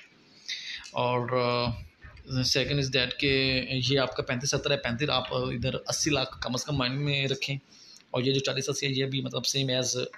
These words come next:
जो मैंने आपको पहले बताया है, ठीक है। ये total खूबसूरत एरिया है, सी के opposite आ रहा है, ठीक हो गया। और ये जो चालीस अस्सी है, ये भी total even के इधर तो गलियाँ भी कारपेट कुछ हुई हुई हैं। इन numbers में जो एक करोड़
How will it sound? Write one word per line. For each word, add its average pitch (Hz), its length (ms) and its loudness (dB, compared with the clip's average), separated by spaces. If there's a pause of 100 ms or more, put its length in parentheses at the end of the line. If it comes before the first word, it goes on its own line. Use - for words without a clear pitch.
(180)
जो 117 280 -4
मैंने 120 180 -4
आपको 120 200 -10
पहले - 180 -6
बताया 127 260 -2
है, 123 140 -6 (840)
ठीक 117 180 -6
है। 123 180 2
ये 127 60 2
total 131 300 -2
खूबसूरत 131 480 0
एरिया 127 180 2
है, - 60 0
सी 135 200 2
के 127 120 0
opposite 131 320 0
आ 131 80 0
रहा 123 120 0
है, 123 220 -6 (1000)
ठीक 117 200 -4
हो 127 100 -2
गया। 123 280 -4 (180)
और 123 160 2
ये 123 200 2
जो 147 140 4
चालीस 131 320 0
अस्सी 135 200 -2
है, 127 120 0
ये 135 100 0
भी 147 120 2
total 135 240 2
even 135 320 0
के 143 420 0
इधर 131 140 0
तो 151 100 -2
गलियाँ 143 260 2
भी 147 60 2
कारपेट 135 500 -2 (140)
कुछ - 200 -4
हुई 123 140 2
हुई 113 120 0
हैं। 117 220 0 (520)
इन 143 80 4
numbers 143 260 4
में 139 140 0
जो 139 140 -2
एक 135 220 -2
करोड़ 135 180 2